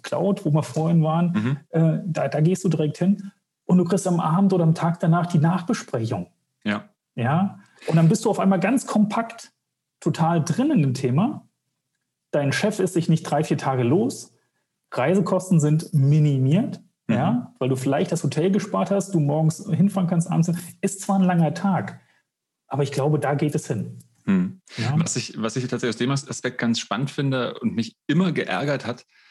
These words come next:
Speaker 2: ähm, und deswegen bin ich auch ein großer Freund dieser Vorgespräche und der, der, des, ne, also der Wochen davor,
Speaker 1: Mhm.
Speaker 2: ähm, weil ich finde, wenn du halt ein Event hast, so in zwei Tagen, du bereitest es ja vor, du machst dir super viele Gedanken.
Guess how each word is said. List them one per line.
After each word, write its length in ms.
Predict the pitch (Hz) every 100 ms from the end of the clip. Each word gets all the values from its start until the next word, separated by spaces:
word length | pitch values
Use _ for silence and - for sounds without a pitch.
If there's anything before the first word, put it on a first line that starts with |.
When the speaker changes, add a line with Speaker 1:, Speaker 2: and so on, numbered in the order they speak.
| _ _ _ -
Speaker 2:
ähm, 320 | 95 95 92
und 120 | 110
deswegen 560 | 104 - 117 110 110 -
bin 200 | 123 113
ich 100 | 123
auch 80 | 120
ein 80 | 120
großer 220 | 113 131
Freund 260 | 135 117 113
dieser 240 | 101 98
Vorgespräche 880 | 92 - 127 175 180 - 101 107 113
und 180 | 104 95
der, 220 | 101 95
der, 220 | 92 92
des, 260 | 92 92 - -
ne, 120 | 107 87
also 180 | - 82 -
der 200 | 95 85
Wochen 240 | 107 143
davor, 480 | 98 92 - 131 160 - -
Speaker 1:
Mhm. 200 | 143 139 -
Speaker 2:
ähm, 480 | 101 101 101 101 98 _ _ _
weil 140 | 110
ich 100 | 110
finde, 300 | - - 156
wenn 100 | 139
du 220 | 131 123 113
halt 160 | 117
ein 80 | 120
Event 360 | 110 117 180 180
hast, 200 | 165 -
so 120 | 120
in 140 | 117
zwei 260 | 110 101 107
Tagen, 300 | - 92 82
du 80 | 87
bereitest 320 | 92 - 120
es 100 | -
ja 60 | 107
vor, 200 | - 85
du 80 |
machst 240 | 87 110 -
dir 80 | 107
super 260 | 135 139
viele 240 | - 107 104
Gedanken. 440 | 87 82 85 80